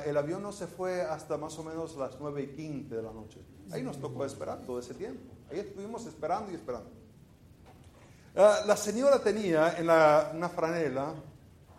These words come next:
ah, donde decía que la voluntad de Dios era perfecta.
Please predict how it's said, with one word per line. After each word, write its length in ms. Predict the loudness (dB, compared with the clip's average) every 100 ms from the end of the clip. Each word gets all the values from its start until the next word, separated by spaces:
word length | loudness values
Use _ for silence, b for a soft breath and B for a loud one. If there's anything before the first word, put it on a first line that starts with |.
| -20 -20 -10 2
ah, 360 | 4 6 4
donde 420 | 2 0 0 0 -2
decía 680 | -4 2 4 4 0 -10 -4
que 200 | 4 4
la 100 | 4
voluntad 520 | 2 0 -2 0 2
de 120 | 2
Dios 300 | -2 -6 -6
era 160 | -6 -6
perfecta. 720 | -8 -8 -8 -4 -6 -6 -16